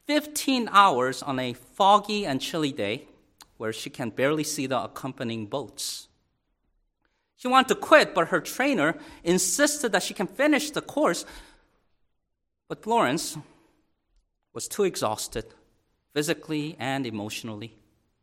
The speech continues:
She finally gave up, stopped swimming, and she was taken back safely to dry land.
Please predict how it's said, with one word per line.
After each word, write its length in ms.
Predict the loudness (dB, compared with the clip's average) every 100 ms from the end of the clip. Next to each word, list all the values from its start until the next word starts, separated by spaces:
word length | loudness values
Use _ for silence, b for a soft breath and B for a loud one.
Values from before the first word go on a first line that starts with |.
| _ _ _ _ _ _ _ _ _ _ _
She 140 | _ 4
finally 300 | 6 6 6
gave 220 | 6 8
up, 160 | 6 6
stopped 360 | 2 2 2
swimming, 500 | -2 0 2 2 0
and 460 | -2 0 0 -4 -10
she 140 | -12 -8
was 100 | -4
taken 280 | -4 0 2
back 180 | 2
safely 460 | 2 -2 -4 -4 -8
to 120 | -8
dry 300 | -6 0 0
land. 420 | 2 0 0 -4